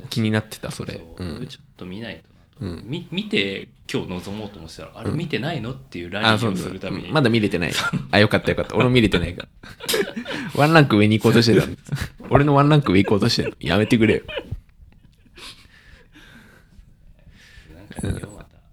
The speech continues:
Speaker 1: あとちょっとマンジェラインの音楽を追いかけていこうかなって思って、次は。
Speaker 2: えー。え、窪塚の息子知ってる？
Speaker 1: 知らんし。あ、
Speaker 2: モデルやってるのよ。
Speaker 1: なんか顔は見たことあるかも。うん。
Speaker 2: なんか、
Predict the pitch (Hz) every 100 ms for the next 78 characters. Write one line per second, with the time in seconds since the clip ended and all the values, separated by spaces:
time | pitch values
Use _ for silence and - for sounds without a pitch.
0 | - 120 104 - 101 113 123 123 127 127
1 | 113 98 90 107 104 185 85 95 190 175
2 | - - - - 85 - - - - 151
3 | 95 92 104 110 107 104 - - - -
4 | - _ - - _ _ - 90 - 113
5 | 156 160 113 92 92 90 - - 104 -
6 | - 110 127 - _ _ - 202 107 90
7 | 90 - 131 - - _ _ _ _ 101
8 | 95 - 113 107 110 - 151 170 180 190
9 | 120 107 110 98 101 - - - - -
10 | - - - 175 -